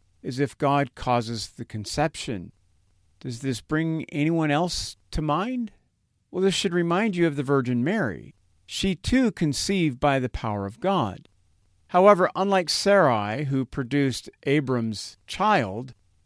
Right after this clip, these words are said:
Mary conceived a child by the power of the Holy Spirit. You see, Jesus didn't have a human father. And with this in mind, the birth of Jesus is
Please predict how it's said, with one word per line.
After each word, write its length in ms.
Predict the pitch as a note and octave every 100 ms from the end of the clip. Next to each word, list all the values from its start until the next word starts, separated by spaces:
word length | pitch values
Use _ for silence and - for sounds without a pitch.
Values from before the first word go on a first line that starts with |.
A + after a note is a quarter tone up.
| _ _ _ -
Mary 240 | E3 A3
conceived 420 | - F3 - F#3 D3
a 60 |
child 320 | - D3+ D3
by 140 | C3+ C3+
the 80 | A#2+
power 260 | - C3
of 60 | B2+
the 80 | A2
Holy 220 | A2 G#2+
Spirit. 720 | - - E3+ A#2+ - - - _ _ _
You 80 | -
see, 240 | C3 C#3+ B2+
Jesus 400 | B2+ C#3 C3 -
didn't 220 | B2+ A#2
have 160 | A#2+
a 40 | G#2+
human 300 | A2 G2 F#2
father. 640 | - C#3+ C#3+ A2 F2+ - _ _ _ _ _ _
And 80 | B2+
with 140 | A#2+
this 300 | - G3 F#3+
in 120 | G3 D3+
mind, 380 | A#2 G#2 G#2+
the 60 | A#2
birth 320 | A2+ D#3+ F3+
of 140 | F3+ C#3
Jesus 440 | D3 D#3 D3 B2+ -
is 340 | C#3+ B2+ A2+